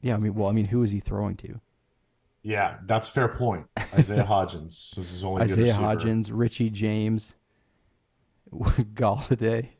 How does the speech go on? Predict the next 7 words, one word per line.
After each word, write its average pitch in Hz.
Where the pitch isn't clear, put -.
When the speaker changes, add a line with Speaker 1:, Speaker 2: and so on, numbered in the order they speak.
Speaker 1:
Wandale 123
for 135
a 117
little 120
bit, 123
for 120
that 107